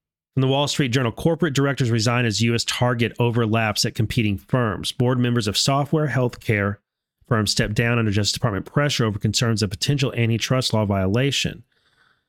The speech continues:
Board members of Udemy Incorporated, SolarWinds, and three other public companies resigned in recent weeks because they simultaneously served as directors of competing companies.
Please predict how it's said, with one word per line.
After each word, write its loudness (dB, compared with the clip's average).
Board 2
members 0
of 2
Udemy 2
Incorporated, 0
SolarWinds, 2
and -2
three 2
other 2
public 0
companies 0
resigned 2
in 2
recent 0
weeks 0
because 0
they 2
simultaneously 0
served 0
as -2
directors 0
of -2
competing 0
companies. -4